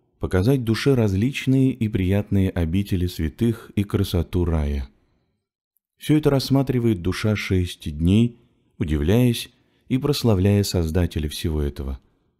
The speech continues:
Бога. Созерцая же всё это, она изменяется и забывает скорбь, которую имела, будучи в теле. Но если она виновна в грехах,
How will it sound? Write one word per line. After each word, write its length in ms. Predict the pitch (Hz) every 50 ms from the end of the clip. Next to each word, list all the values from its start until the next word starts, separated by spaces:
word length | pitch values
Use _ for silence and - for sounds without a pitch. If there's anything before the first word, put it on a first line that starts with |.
| _
Бога. 540 | - 76 73 87 85 82 76 73 71 67 - - _ _ _ _ _ _ _ _ _ _ _ _ _
Созерцая 640 | - 143 139 85 90 90 92 - - 143 147 147 139
же 160 | 127 123 123
всё 320 | 120 - - - 123 120 120
это, 300 | 117 113 - 107 104 - - _ _ _ _ _ _ _ _ _
она 260 | - 92 101 120 131 123
изменяется 840 | 117 110 101 92 90 92 107 113 110 107 107 - - 107 107 107 - - _ _
и 80 | - 104
забывает 540 | 95 98 90 85 85 78 80 80 78 76 -
скорбь, 560 | - - - - - 82 76 69 - - - - _ _ _ _ _ _
которую 460 | - 95 87 - 117 117 113 110 113 - 110
имела, 460 | 98 87 90 101 117 123 120 117 117
будучи 600 | 104 87 85 85 85 76 82 82 82 - - 87
в 160 | 80 - -
теле. 460 | - - 95 82 71 67 71 69 65 - _ _ _ _ _ _ _ _ _ _ _ _ _ _ _ -
Но 120 | 80 87
если 420 | 92 120 120 - - 113 104 101 - -
она 440 | 92 92 98 110 117 98 80 - - _ _ _ _ _ _ _
виновна 560 | - 76 82 87 92 95 95 90 87 85 82 76
в 60 | 73
грехах, 580 | 73 73 71 - - 113 117 120 107 - -